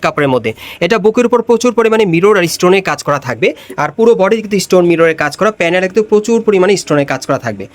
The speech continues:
আর হাতাটা দেখাচ্ছি আপনাদের। এই যে দেখেন, হাতাটা ফুল স্লিভের মধ্যে, হাতার কফলিনও সুতোর কাজ করা আছে। ব্যাক সাইডটা দেখাচ্ছি। এই যে দেখেন, ব্যাক সাইডে ছিটানো কাজ করা, সাথে কিন্তু একটা প্যান্ট থাকবে, এক কালারের চুড়িদার। এই যে দেখেন, এরকম একটা প্যান্ট থাকবে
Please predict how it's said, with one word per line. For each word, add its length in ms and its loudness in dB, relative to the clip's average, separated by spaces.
আর 140 -2
হাতাটা 320 0
দেখাচ্ছি 340 -2
আপনাদের। 260 0
এই 100 2
যে 100 0
দেখেন, 260 0
হাতাটা 300 0
ফুল 160 -2
স্লিভের 280 2
মধ্যে, 220 2
হাতার 260 -2
কফলিনও 400 0
সুতোর 260 -2
কাজ 180 -4
করা 160 -2
আছে। 140 -14
ব্যাক 180 -2
সাইডটা 280 -2
দেখাচ্ছি। 320 -6
এই 80 2
যে 100 2
দেখেন, 240 -2
ব্যাক 160 -2
সাইডে 200 -2
ছিটানো 340 0
কাজ 180 -2
করা, 100 2
সাথে 200 -4
কিন্তু 180 0
একটা 180 -2
প্যান্ট 260 -2
থাকবে, 220 -8
এক 140 -4
কালারের 300 0
চুড়িদার। 320 2
এই 100 0
যে 100 2
দেখেন, 240 -2
এরকম 220 0
একটা 160 -2
প্যান্ট 240 -2
থাকবে 200 0